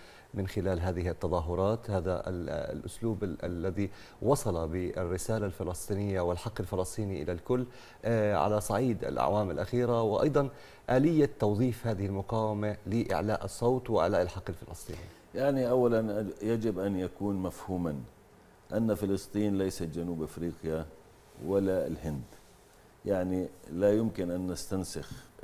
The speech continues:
Speaker 2: نموذج المهاتما غاندي أو نيلسون مانديلا على أرض فلسطين.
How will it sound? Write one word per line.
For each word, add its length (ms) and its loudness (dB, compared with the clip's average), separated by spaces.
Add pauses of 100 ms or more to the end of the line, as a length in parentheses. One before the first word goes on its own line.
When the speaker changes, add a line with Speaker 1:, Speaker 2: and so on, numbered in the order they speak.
Speaker 2:
نموذج 460 -4
المهاتما 560 -2
غاندي 460 -2 (240)
أو 140 -2
نيلسون 360 -4
مانديلا 560 -4
على 160 -4
أرض 220 -8
فلسطين. 480 -14